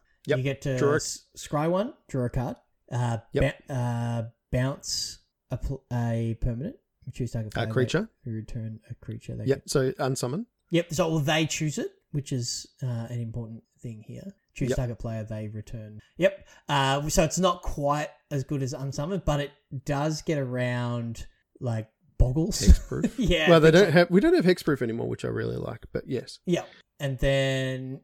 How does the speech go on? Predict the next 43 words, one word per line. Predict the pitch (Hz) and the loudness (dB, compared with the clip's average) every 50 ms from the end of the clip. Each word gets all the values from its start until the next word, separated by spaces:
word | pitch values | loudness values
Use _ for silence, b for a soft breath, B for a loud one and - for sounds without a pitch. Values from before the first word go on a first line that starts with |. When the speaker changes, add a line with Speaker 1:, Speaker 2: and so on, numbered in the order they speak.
| _ - | _ -6
Speaker 2:
yeah, | 151 156 156 123 - - - | -4 -2 -2 -4 -4 -6 -4
like | 127 127 | -2 -2
Speaker 1:
Then | 127 | 0
you | 139 | 0
get | 147 147 | 0 0
a | 139 | 0
four | - - 160 170 | 0 0 -2 -2
four | - 151 135 123 | 0 -2 -2 -2
as | 117 123 | -2 -4
well. | 185 214 - - _ - _ _ _ | -6 -6 -8 -12 _ -20 _ _ _
Speaker 2:
Yeah, | - 151 151 165 147 | -8 -6 -6 -6 -6
so | 127 - - 143 139 135 | -6 -4 -4 -2 0 -2
a | 131 | -2
four | - - - 180 170 170 165 | -4 -6 -6 -6 -6 -4 -4
mana, | 160 156 151 147 143 139 139 135 | -4 -4 -4 -4 -4 -4 -6 -6
four | - - - 143 139 135 | -8 -8 -8 -8 -8 -8
four, | - - 147 131 127 127 127 127 127 131 135 - _ _ _ _ _ - | -8 -6 -6 -6 -6 -6 -6 -6 -6 -8 -10 -12 _ _ _ _ _ -12
um, | 147 131 123 120 117 117 117 117 117 117 120 - - | -8 -8 -6 -6 -6 -8 -8 -8 -10 -12 -14 -14 -12
elemental | 135 127 123 127 131 - 143 | -10 -8 -8 -8 -8 -8 -6
token, | - 151 151 165 - 311 - _ _ _ - | -4 -4 -4 -4 -6 -12 -16 _ _ _ -10
not | 147 127 120 - - | -8 -8 -8 -8 -8
bad. | - 127 - 285 262 - - - _ _ - | -8 -8 -8 -10 -14 -18 -20 -20 _ _ -8
Or, | 143 139 135 127 127 165 - - _ _ _ _ - | -6 -4 -4 -4 -4 -6 -6 -8 _ _ _ _ -12
yeah, | 139 123 139 143 131 - | -8 -6 -6 -6 -8 -8
doing | - 131 131 135 | -8 -6 -6 -6
it | 131 113 | -8 -8
all | 113 131 143 139 127 | -10 -10 -10 -10 -10
is, | 120 120 120 117 - - 151 | -10 -10 -10 -10 -8 -6 -6
uh, | 139 135 147 | -6 -6 -8
is | 151 131 | -10 -12
pretty | - - 180 170 151 | -10 -6 -6 -4 -4
good. | 156 135 117 - B B B B B | -4 -6 -8 -10 B B B B B
So, | B - 185 170 165 165 165 170 - - _ _ _ _ _ - | B -2 -2 0 0 0 -2 -4 -8 -12 _ _ _ _ _ -8
again, | 165 139 - - 180 190 202 190 170 - - | -8 -8 -4 -4 -4 -2 -4 -6 -8 -8 -8
like, | 156 156 - | -8 -6 -6
we're | 170 156 | -6 -6
seeing | - - 220 254 269 | -6 -6 -6 -6 -6
a | 262 | -6
lot | 220 196 196 185 | -4 -2 -2 -2
of | 175 160 - _ _ | -2 -6 -8 _ _
choices | - - - 175 170 175 175 - - 165 139 127 120 117 - | -14 -8 -4 -2 0 0 -2 -2 -4 -4 -4 -6 -6 -10 -12
in | - 165 143 135 131 | -12 -10 -10 -10 -8
cards. | 127 135 135 123 120 117 113 104 - - - - - | -8 -8 -8 -8 -8 -8 -10 -14 -14 -14 -12 -12 -12